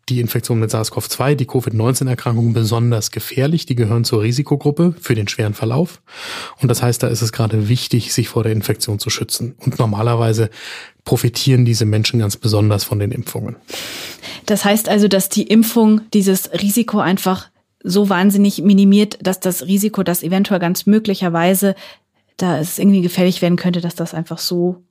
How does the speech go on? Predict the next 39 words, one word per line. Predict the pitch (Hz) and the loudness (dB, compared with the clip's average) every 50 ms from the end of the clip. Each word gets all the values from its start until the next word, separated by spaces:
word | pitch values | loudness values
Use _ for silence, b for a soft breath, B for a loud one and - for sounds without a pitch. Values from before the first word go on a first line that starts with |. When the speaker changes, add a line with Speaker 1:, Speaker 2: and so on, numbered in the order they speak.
| _ _ | _ _
Speaker 2:
so | _ - - 180 | _ -8 -8 -6
klein | - - - 180 170 185 190 185 | -6 -4 -2 0 2 2 2 0
ist. | - - 180 - - - B B B B B B B B - | 0 -2 -4 -4 -4 -10 B B B B B B B B -4
Speaker 1:
Das | - 120 - | -4 -2 -2
ist | 147 135 - - | -2 -4 -2 -2
die | 139 131 | -2 0
Idee | 131 117 127 131 | 0 0 2 2
dahinter. | 139 131 117 110 110 107 - 110 104 98 - - | 2 2 4 2 2 2 0 -2 -4 -4 -6 -4
Also | 147 135 120 120 120 113 113 B B B B B B B | -2 0 0 0 0 -2 -4 B B B B B B B
ich | - 110 - | -8 -6 -4
denke, | - 127 127 143 139 - 151 147 143 139 131 139 147 | -2 0 0 0 0 2 2 2 2 0 -2 -4 -6
ich | - 135 - - - - _ | -6 -6 -6 -6 -10 -10 _
kann, | - - 151 160 151 | -4 -2 0 0 2
wir | 143 139 131 | 0 2 0
wissen | 165 156 - 180 | 0 0 2 0
ja | 165 | 2
noch | 156 147 127 - - | 2 0 -2 -2 -6
gar | - 113 120 | -4 -2 0
nicht, | 135 156 151 143 | 2 2 2 0
ob | 139 135 - - | -2 -6 -4 -4
die | 147 139 | -2 0
Impfung | 143 147 - - 147 135 120 | 0 0 0 0 -2 -2 0
wirklich | 123 135 135 - 135 120 - | -2 -2 -2 -4 -6 -8 -6
quasi | - 127 120 120 117 123 131 123 | -6 -4 -4 -2 -2 -2 -2 -2
eine | 127 117 113 117 113 117 127 - _ - | -2 -2 -2 -2 -2 -4 -6 -10 _ -6
covid | - 135 120 123 | -4 -4 -2 0
neunzehn | 120 110 110 113 131 - 135 123 | -2 0 0 -2 -2 -2 -2 -4
Erkrankung | 120 117 - - 117 120 120 120 123 117 | -4 -4 -4 -4 -4 -2 -2 -2 -2 -2
bei | 117 113 | -2 -2
der | 117 113 | -2 -4
Masse | 110 110 113 107 - - | -4 -4 -4 -4 -6 -8
der | 120 - 113 | -6 -6 -6
Menschen | 107 110 110 113 107 - - 123 113 110 113 B B B B B B B B B B B _ | -4 -2 -2 -2 -4 -4 -4 -2 -4 -4 -4 B B B B B B B B B B B _
komplett | - 123 110 107 110 113 107 - | -4 -4 -4 -2 -2 -4 -4 -4
ausschließt. | - 117 113 107 - - 117 117 113 - - | -4 -4 -4 -4 -4 -8 -8 -8 -8 -4 -4
Die | 127 123 123 | -2 -2 -2
Studienhinweise | - - 165 160 165 160 151 147 156 147 139 135 135 123 135 127 | 0 0 2 2 4 4 4 4 4 4 2 2 2 2 0 0
sind | 127 135 135 127 | 2 0 0 2
sehr | 127 120 110 101 | 0 -2 -2 -4